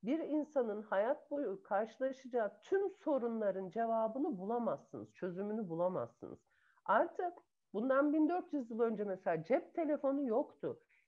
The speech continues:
Cep telefonu ile ilgili bir soru varsa kafanızda bunun cevabını Kur'an-ı Kerim'de bulamazsınız.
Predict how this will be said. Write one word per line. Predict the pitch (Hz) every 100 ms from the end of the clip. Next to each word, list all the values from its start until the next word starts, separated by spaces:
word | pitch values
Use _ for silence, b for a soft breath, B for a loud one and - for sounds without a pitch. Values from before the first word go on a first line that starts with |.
| _
Cep | 202 294 -
telefonu | 349 339 320 311
ile | 302 269
ilgili | 233 233 254
bir | 214
soru | 262 - 240 247
varsa | 220 269 427 330 -
kafanızda | 233 226 220 214 240 277
bunun | 202 339 330
cevabını | 277 240 233 226 240
Kur'an-ı | 240 240 233 226
Kerim'de | 226 220 226 214 185
bulamazsınız. | 202 208 147 110 _ - 107